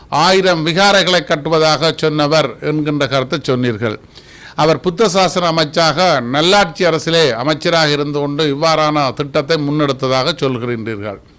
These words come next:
ஆகவே இந்த நல்லாட்சி அரசினுடைய நாயகர்கள், இல்ல, நல்லாட்சி அரசின் காவலர்கள், நல்லாட்சி அரசுக்கு முண்டு கொடுத்தவர்கள்,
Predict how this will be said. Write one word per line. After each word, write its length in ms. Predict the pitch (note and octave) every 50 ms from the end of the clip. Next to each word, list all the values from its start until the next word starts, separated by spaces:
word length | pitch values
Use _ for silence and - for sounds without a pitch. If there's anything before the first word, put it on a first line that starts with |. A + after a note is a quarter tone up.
| _ _ - _ _ _ _ _ _ _ _ _ _ -
ஆகவே 320 | - D3+ D#3+ E3+ F#3 F#3+
இந்த 440 | F3 E3 F3 F3+ F#3 F3 D3+ A#2+ - - - - - - - _
நல்லாட்சி 640 | - C3 C#3+ D#3+ G3+ G#3+ A#3 A3+ A3+ G3+ F3 - G#3+
அரசினுடைய 520 | G3 F#3+ F#3+ - F#3+ F3+ F3+ F3+ F#3 F3+ E3+
நாயகர்கள், 840 | D#3 D3+ D3+ D#3+ E3+ E3+ E3+ D#3 D3+ D#3 D3+ D3 E3 E3 C#3 A2 - - - - - - - _
இல்ல, 180 | - D#3 E3 D#3
நல்லாட்சி 580 | D3 D#3 E3+ F#3 G3 G#3 G#3 F#3+ D#3+ - G3+
அரசின் 320 | F#3 E3+ E3+ D3+ E3+ E3 -
காவலர்கள், 760 | - D3+ E3 E3+ F3+ F#3+ F#3 E3+ D#3 C#3+ E3+ D#3+ C#3+ A#2 - - - - -
நல்லாட்சி 500 | - C#3+ E3 F#3 G#3 G3+ G3 E3+ D#3+ F#3+
அரசுக்கு 320 | F#3+ F3 D#3 F3+ E3 F3+
முண்டு 340 | E3 D3+ D#3 F3+ G#3 G#3+ G#3+ G3+
கொடுத்தவர்கள், 800 | F3+ F3 E3 D3 - E3+ D#3 D3 C#3+ C3+ C3+ D#3 D3 A#2+ -